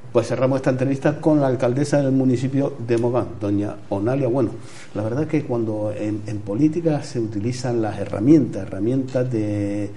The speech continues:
eh, si estás conmigo, estás conmigo, y si no estás conmigo, eres mi enemigo. Aquí no hay enemigos. Los únicos enemigos y afectados son los ciudadanos,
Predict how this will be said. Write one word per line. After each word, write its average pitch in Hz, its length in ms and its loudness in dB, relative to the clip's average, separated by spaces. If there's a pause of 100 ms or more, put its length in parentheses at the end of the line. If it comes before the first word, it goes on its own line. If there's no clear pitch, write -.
(340)
eh, 98 480 -4
si - 200 -4
estás 104 260 -4
conmigo, 120 380 0
estás 123 220 -6
conmigo, 117 480 0
y 113 60 0
si 104 140 -4
no 107 120 -2
estás 107 220 -6
conmigo, 107 360 0
eres 104 140 -2
mi 98 160 -4
enemigo. 101 560 -2
Aquí 110 260 -6
no 156 120 -6
hay 117 160 2
enemigos. 110 460 2 (280)
Los 104 160 -6
únicos 139 340 -2
enemigos 113 460 2
y 104 100 0
afectados 123 600 -2
son 120 140 -2
los 113 100 -2
ciudadanos, 113 460 -2